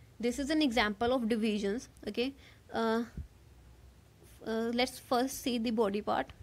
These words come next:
Here it is the body part. Okay, here division, D I V, B U. Then here B R means break, line break. Okay, whenever line, uh, whenever this, uh, tag is inserted, it means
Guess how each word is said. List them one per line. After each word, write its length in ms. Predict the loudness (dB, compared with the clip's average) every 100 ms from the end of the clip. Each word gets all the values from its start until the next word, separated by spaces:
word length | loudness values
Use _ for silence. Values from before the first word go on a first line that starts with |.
| -16
Here 180 | -8 -4
it 140 | -4 -6
is 120 | -8
the 80 | -6
body 260 | -4 -4
part. 220 | -4 -6 -8 -18 -20 -20 -8
Okay, 320 | -4 -2 -4 -4
here 280 | 0 2 0 -6 -6
division, 580 | -2 0 0 -2 0 -2 -4 -8
D 160 | 0 2
I 120 | 2
V, 260 | 0 -4 -2 0
B 280 | 4 4 2 4
U. 340 | 6 6 4 0 -16 -20 -20 -10
Then 240 | 0 0 2
here 300 | 2 4 4 2
B 420 | 2 4 4 2 4
R 240 | 6 8
means 520 | 8 6 6 4 0 -6 -20 -6
break, 440 | 6 8 10 8 4
line 380 | 6 6 6 8
break. 420 | 10 10 6 -2 -18 -12 -8
Okay, 260 | -4 -2
whenever 380 | -2 0 2 4
line, 360 | 4 4 4 -2 -4
uh, 200 | -2 -2 -2
whenever 340 | 0 2 0
this, 320 | 0 -2 -4 -4
uh, 260 | -2 -2 0
tag 240 | 2 2
is 100 | 0
inserted, 520 | 0 0 -2 -4 -4
it 160 | -6 -4
means 220 | -4 -4